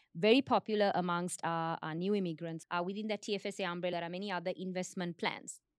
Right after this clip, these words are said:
You can invest funds in a G I C. You can put the money in a mutual fund or even in direct investing or stocks. Within that, um, T F S A,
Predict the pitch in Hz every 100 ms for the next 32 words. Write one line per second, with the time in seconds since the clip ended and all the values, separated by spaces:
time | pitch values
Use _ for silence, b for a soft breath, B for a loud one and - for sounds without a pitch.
0 | _ 160 - 185 202 214 214 - 233 233
1 | 226 240 214 233 240 240 - 269 151 -
2 | 175 175 - 185 208 190 208 202 208 208
3 | 208 214 220 - 214 - 196 180 180 -
4 | 180 175 180 185 - 190 180 175 - 170
5 | 165 165 - 175 - 147 143 - - -
6 | - - b b b b b b b -
7 | 226 214 277 294 262 240 - - - 190
8 | 185 185 220 190 - 185 - 202 190 196